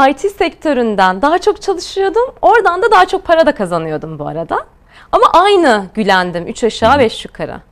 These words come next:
Speaker 1: Bir noktada dedim ki, "Yani burada yanlış giden bir şey var. Benim artık yavaşlamam lazım. Benim artık biraz daha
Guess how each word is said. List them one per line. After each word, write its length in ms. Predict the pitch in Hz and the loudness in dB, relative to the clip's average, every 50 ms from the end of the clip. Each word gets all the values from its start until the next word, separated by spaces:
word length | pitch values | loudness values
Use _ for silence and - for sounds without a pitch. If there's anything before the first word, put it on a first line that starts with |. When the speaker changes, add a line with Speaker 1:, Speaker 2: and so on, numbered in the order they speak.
| _ _ _ _ _ _ - - - _ _ - | _ _ _ _ _ _ -20 -20 -20 _ _ -8
Speaker 1:
Bir 100 | 311 370 | -4 0
noktada 680 | 453 415 349 - - - 277 220 208 233 247 311 381 440 - - _ _ _ 226 | 0 0 0 -2 -2 -2 -2 0 2 2 0 0 -2 -8 -16 -20 _ _ _ -8
dedim 260 | 262 285 277 359 370 | -8 -6 -6 -6 -8
ki, 180 | 359 - - 254 | -8 -8 -8 -6
"Yani 260 | 240 240 233 226 202 | -6 -4 -6 -6 -8
burada 460 | 226 269 302 262 277 262 247 247 - - | -8 -10 -6 -4 -2 -2 -2 -2 -4 -6
yanlış 380 | 220 233 240 247 269 262 - - | -8 -8 -8 -8 -10 -10 -12 -14
giden 320 | - 202 226 226 226 226 | -10 -8 -6 -6 -6 -6
bir 60 | 202 | -8
şey 340 | - - - 226 226 220 196 | -10 -8 -6 -4 -4 -2 -4
var. 240 | 170 156 160 - - _ - _ _ _ | -6 -8 -10 -12 -18 _ -20 _ _ _
Benim 220 | 240 269 302 302 | -6 -6 -4 -2
artık 360 | 269 233 226 226 - 294 - 240 | -2 -2 -2 -4 -6 -10 -6 -4
yavaşlamam 680 | 220 214 214 220 214 - - 220 208 214 214 214 214 196 | -2 -2 -2 -2 -4 -4 -8 -6 -6 -4 -4 -4 -6 -6
lazım. 480 | 180 170 156 143 131 - 143 196 240 - _ _ _ _ _ _ _ _ _ _ _ _ _ _ _ - - - - _ | -8 -8 -10 -12 -12 -16 -18 -18 -18 -20 _ _ _ _ _ _ _ _ _ _ _ _ _ _ _ -20 -20 -20 -8 _
Benim 220 | 240 262 277 277 | -4 -4 -4 -2
artık 360 | 254 247 247 247 - 269 - 240 | -2 -2 -2 -4 -6 -12 -8 -4
biraz 400 | 233 240 240 247 247 220 214 226 | 0 2 2 2 2 0 -4 -6
daha 420 | 240 226 226 240 233 254 320 403 | -6 -6 -4 -4 -4 -4 -6 -8